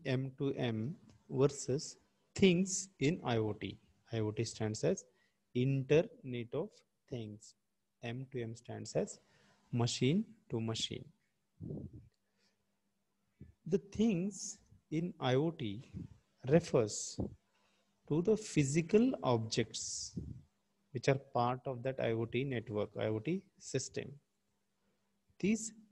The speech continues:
physical objects or devices have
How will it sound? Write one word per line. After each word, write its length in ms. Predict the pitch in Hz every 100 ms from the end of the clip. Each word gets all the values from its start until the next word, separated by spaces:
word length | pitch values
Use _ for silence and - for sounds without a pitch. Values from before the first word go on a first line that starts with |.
| _
physical 560 | - 131 151 151 175 165
objects 640 | 123 - 156 - - - -
or 240 | 120 127 185 156
devices 840 | 123 110 107 101 - 190 - - - _ _ _ _ _ _ _
have 380 | - 156 127 117